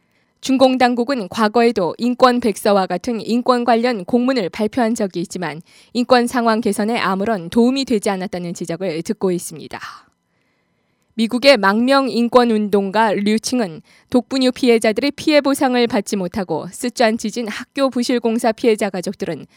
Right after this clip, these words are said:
법원에 책임자를 고소하려다 되려 감옥에 들어갔다면서, 중공 당국이 어떤 형식의 인권 개선 방안을 내놓든지 모두 쇼에 불과하다고 비난했습니다.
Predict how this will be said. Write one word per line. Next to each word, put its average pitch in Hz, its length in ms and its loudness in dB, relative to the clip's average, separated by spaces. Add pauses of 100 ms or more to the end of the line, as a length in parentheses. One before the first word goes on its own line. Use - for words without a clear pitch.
(200)
법원에 208 360 2
책임자를 262 760 2
고소하려다 190 760 0 (260)
되려 226 260 4
감옥에 233 500 0
들어갔다면서, 196 840 -2 (300)
중공 254 340 4
당국이 247 380 2
어떤 254 360 2
형식의 254 520 0
인권 247 340 2
개선 226 320 0
방안을 202 480 -2
내놓든지 190 720 -4 (260)
모두 214 280 0
쇼에 196 320 2
불과하다고 196 640 -2
비난했습니다. 202 840 -2